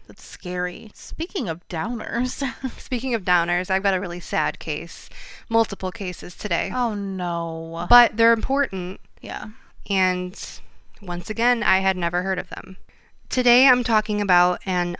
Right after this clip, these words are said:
Speaker 2: unprecedented, at the time, three-month time span in nineteen seventy-four when five girls aged six through twelve
Speaker 1: Ugh.
Speaker 2: disappeared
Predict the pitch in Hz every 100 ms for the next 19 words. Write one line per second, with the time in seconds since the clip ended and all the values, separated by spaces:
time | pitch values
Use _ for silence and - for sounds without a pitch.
0 | - 220 226 220 196 202 175 165 160 160
1 | 185 - 185 185 175 196 165 160 170 -
2 | - - 240 285 269 240 - - 196 175
3 | 175 - 165 160 165 180 185 175 185 -
4 | 196 214 190 190 190 - 170 160 160 180
5 | 180 180 - 190 208 226 202 190 175 160
6 | 175 - - - - _ 190 185 175 -
7 | - 269 - - - 233 - 202 170 -
8 | - 196 - - 208 202 196 226 - 202
9 | 180 170 170